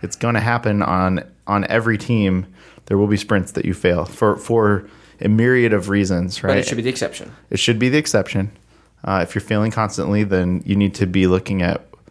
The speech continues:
Speaker 1: you know, what's causing these failures. Are you overcommitting or, or whatever it may be? I agree with Roy that it should be the big topic of, of the retrospective, but it shouldn't be something that is used to punish the team itself.
Speaker 2: Mm-hmm.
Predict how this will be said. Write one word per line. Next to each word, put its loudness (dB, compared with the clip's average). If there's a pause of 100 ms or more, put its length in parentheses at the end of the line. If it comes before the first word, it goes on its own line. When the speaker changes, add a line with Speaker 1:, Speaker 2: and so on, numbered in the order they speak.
(120)
Speaker 1:
you -6
know, -2
what's -2
causing 0
these -2
failures. 2
Are -2
you -2
overcommitting 0
or, -2
or -4
whatever 2
it -4
may -6
be? -6 (400)
I 0
agree 2
with -4
Roy 2
that 0
it 0
should -2
be 0
the -2
big 0
topic -6
of, -2 (560)
of 0
the 4
retrospective, -2
but 2
it 0
shouldn't 2
be 0
something -2
that 0
is -4
used -2
to -6
punish -4
the -6
team -2
itself. -4
Speaker 2:
Mm-hmm. -10